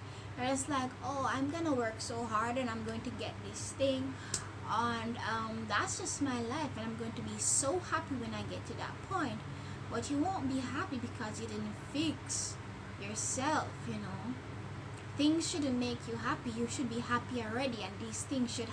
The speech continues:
add to your happiness. So it's like if you're, you're just like, "Oh, when I get to that point, I'll be happy," then you're doing something wrong, because, you know, you should have happiness already. No one should be able to take away your happiness.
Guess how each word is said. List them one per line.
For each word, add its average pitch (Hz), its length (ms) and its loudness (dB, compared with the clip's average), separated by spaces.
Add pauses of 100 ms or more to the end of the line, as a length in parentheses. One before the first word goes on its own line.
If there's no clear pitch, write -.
add 202 240 -2
to 247 80 -2
your 233 100 2
happiness. - 800 -2 (540)
So 240 140 0
it's 233 180 4
like 247 240 2
if 262 180 -2
you're, 247 220 4
you're 240 320 2
just 233 280 0
like, 220 200 -2 (100)
"Oh, 427 160 4
when 466 180 0
I 440 60 -2
get 359 180 -2
to 311 80 -4
that 269 220 0
point, 285 220 2
I'll 269 120 2
be 240 120 0
happy," 233 440 -2 (520)
then 254 160 4
you're 233 120 2
doing 247 320 2
something 247 480 2
wrong, 294 300 4
because, 202 480 -4
you 233 80 -2
know, 214 220 -2 (380)
you 277 140 4
should 453 200 2
have 339 300 2
happiness - 560 -2
already. - 360 -6
No 254 140 2
one 370 220 2
should 294 200 2
be 262 200 4
able 233 160 2
to - 120 -6
take 214 260 -2
away 214 220 -4
your 202 80 -4
happiness. 277 580 -2